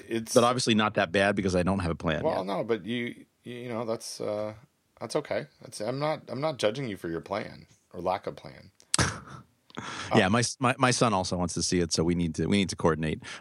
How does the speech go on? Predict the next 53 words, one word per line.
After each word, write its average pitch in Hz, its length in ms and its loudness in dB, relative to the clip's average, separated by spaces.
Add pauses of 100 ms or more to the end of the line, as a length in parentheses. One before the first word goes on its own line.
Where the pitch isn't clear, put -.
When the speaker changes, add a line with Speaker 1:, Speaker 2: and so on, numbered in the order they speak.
Speaker 2:
our 85 80 4
schedules 80 460 2
and, 73 160 -2
and, 78 260 0
and 80 320 2
maybe 85 280 4
if, 131 140 2
if 170 200 2
we, 185 160 2
if 180 180 4
we 214 80 4
can 196 120 2
get 175 180 2
tickets 156 280 2
this - 160 0
weekend, 127 320 2
I 110 60 4
think 110 180 -2
we 104 80 2
will 92 140 2
go 92 140 2
see 104 220 4
it. - 160 0
But 82 180 2 (340)
yeah, 76 220 4
so 85 240 2
no, 85 280 4
we 101 100 6
haven't 101 180 2
gone 82 160 0
to - 40 -4
see - 120 -2
it - 100 -4
yet. 60 140 -4 (300)
Speaker 1:
Cool. 147 200 0
Well, 127 320 4 (400)
so 135 400 2 (160)
I'm 139 180 0
going 165 260 0
to 139 120 -2
this 123 160 0
place. 107 580 -2 (240)
Uh, 101 60 -4 (100)
you 92 100 -8
know, 92 220 -2
I, - 40 -8
I 95 40 -4
mentioned 101 320 -4
it. 92 120 -4
It's 107 200 0
a, 104 360 2
um, 90 380 -2 (360)
I, 107 100 0